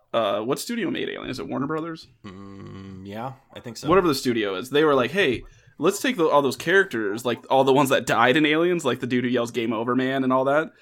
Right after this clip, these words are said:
Speaker 1: and th-, make a cartoon series out of 'em where they, they're, uh, hunting, like,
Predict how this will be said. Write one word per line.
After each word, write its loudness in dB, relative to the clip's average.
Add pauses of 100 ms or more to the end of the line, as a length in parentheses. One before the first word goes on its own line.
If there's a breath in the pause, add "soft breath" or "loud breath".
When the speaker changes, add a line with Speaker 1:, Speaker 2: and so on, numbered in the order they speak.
(300 soft breath)
Speaker 1:
and 4
th-, -4
make 2
a -4
cartoon -2
series -4
out -2
of -4
'em -4
where 0
they, 0
they're, 2
uh, -2 (100)
hunting, -4
like, -6